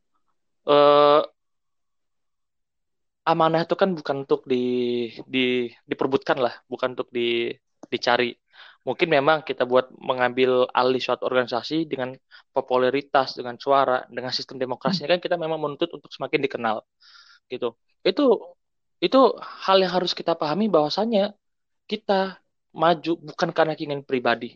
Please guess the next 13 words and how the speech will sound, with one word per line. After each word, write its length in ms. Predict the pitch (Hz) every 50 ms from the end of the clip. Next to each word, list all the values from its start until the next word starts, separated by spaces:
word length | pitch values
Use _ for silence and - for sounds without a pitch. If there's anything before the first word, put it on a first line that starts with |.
| _ _ _ _
karena 240 | - 139 131 143 143
panggilan, 560 | - 135 127 127 127 131 131 123 120 113 117 120 _ _ _ _ _ _ _ _ _ _ _ _ _ _ _ _ _ _ _ -
gitu. 320 | 90 - - 117 113 117 - _ _ _ _ _ _ _ _ _
Pemimpin 560 | - 160 156 160 156 156 175 170 175 180 160
zolim 280 | 147 160 165 170 180 190 208
itu 80 | 220
ada 120 | 190 170 151
dua. 320 | 156 196 196 165 139 - - _ _ _ _ _ -
Yang 120 | - 151 - -
pertama, 320 | - - 170 180 190 185
dia 320 | 165 156 165 160 151 151
yang 160 | 151 151 139 139
layak, 460 | 139 165 208 208 160 127 131 -